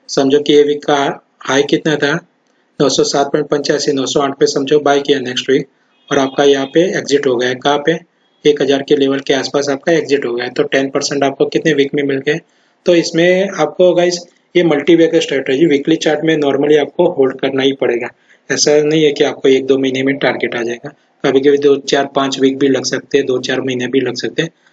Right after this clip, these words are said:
तो वो उसके हिसाब से है। तो मैंने ऐसे ही आपको बता दिया कि weekly time frame में भी ये स्ट्रेटजी काम करती है।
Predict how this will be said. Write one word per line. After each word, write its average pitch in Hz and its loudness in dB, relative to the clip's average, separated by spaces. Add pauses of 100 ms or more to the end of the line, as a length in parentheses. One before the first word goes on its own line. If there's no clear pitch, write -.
(160)
तो 165 2
वो 160 6
उसके 151 0
हिसाब 135 0
से 139 2
है। 180 2
तो 180 0 (500)
मैंने 156 4
ऐसे 165 2
ही - 6
आपको 160 2
बता 139 0
दिया 165 4
कि 180 -2
weekly 147 0 (420)
time 139 0
frame 160 -2
में 165 2
भी 170 6
ये 160 2
स्ट्रेटजी - -2
काम 135 -2
करती 127 -2
है। 117 0